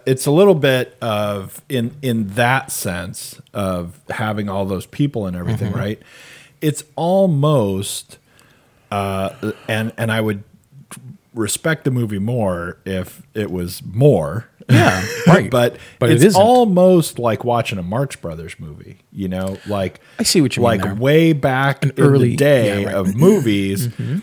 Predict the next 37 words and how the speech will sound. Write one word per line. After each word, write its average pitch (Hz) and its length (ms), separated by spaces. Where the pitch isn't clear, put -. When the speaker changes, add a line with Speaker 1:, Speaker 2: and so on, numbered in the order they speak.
Speaker 1:
when 135 320
you 131 80
went 180 260
to 208 120
a 190 60
movie 175 280
and 135 60
it 123 40
was 123 120
like, 113 240
"We'll 123 120
have 107 200
some 92 160
story 143 380
for 143 120
a 131 40
little 135 200
while." 127 600
Speaker 2:
Yeah. 90 200
Speaker 1:
Now 117 240
Harpo 120 560
or 107 280
Chico 120 800
Speaker 2:
Right. 101 140
Speaker 1:
will 104 120
just 107 320
play 113 220
music 131 440
for 139 140
a 131 60
little 127 220
while 123 520
Speaker 2:
Yep. - 80
Speaker 1:
because, 110 460
you 113 140
know, 101 360
uh, 95 260